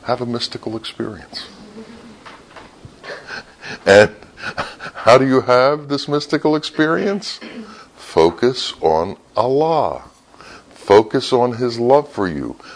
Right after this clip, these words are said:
Focus on all the positive things that He's done for you. You know, you can fool your brain. The brain doesn't know the difference between the past, the present,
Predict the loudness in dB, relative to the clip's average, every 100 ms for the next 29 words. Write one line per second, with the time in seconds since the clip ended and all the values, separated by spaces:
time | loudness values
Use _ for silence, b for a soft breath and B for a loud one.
0 | B 2 4 4 -2 2 2 2 0 2
1 | 2 0 -6 -8 -2 0 0 2 0 2
2 | -6 2 6 6 4 -2 -4 -6 -10 B
3 | B B 0 2 2 0 -4 0 4 4
4 | 4 2 0 0 -2 -6 -10 -20 -20 -20
5 | -20 B B B B -2 4 6 6 2
6 | 0 0 0 0 0 0 0 0 -6 -8
7 | -6 -4 -4 0 4 4 4 -4 -8 -8
8 | 2 4 4 0 -8 -12